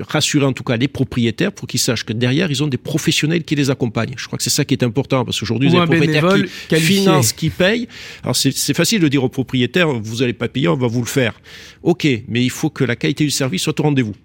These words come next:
Speaker 1: Donc, il faut qu'on garantisse derrière, euh, effectivement, qu'ils soient le mieux accompagnés pour ne pas tomber, euh, dans, dans, dans ce problème de, de logement insalubre, de marchands de sommeil,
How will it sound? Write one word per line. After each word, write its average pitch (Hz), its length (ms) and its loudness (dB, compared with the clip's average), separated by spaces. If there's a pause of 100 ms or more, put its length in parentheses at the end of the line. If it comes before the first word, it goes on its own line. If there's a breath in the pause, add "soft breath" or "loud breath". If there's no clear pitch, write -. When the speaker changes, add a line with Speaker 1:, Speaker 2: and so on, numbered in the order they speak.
(180)
Speaker 1:
Donc, 120 240 -6
il 135 60 -4
faut 143 500 2
qu'on 135 200 -2
garantisse 147 640 2
derrière, 127 580 2
euh, 139 140 2
effectivement, 120 560 -2
qu'ils 131 180 -6
soient 131 220 0
le 117 100 0
mieux 123 400 0
accompagnés 117 540 -2
pour 127 340 0
ne 113 100 0
pas 131 200 -2
tomber, 113 420 0 (480 loud breath)
euh, 95 760 -2
dans, 104 200 -2
dans, 110 160 -2
dans 107 120 -4
ce - 140 -2
problème 113 300 -2
de, 101 520 -2
de 101 80 -2
logement 113 320 0
insalubre, 113 720 0
de 104 60 -4
marchands 107 260 -2
de 95 60 -10
sommeil, 123 400 0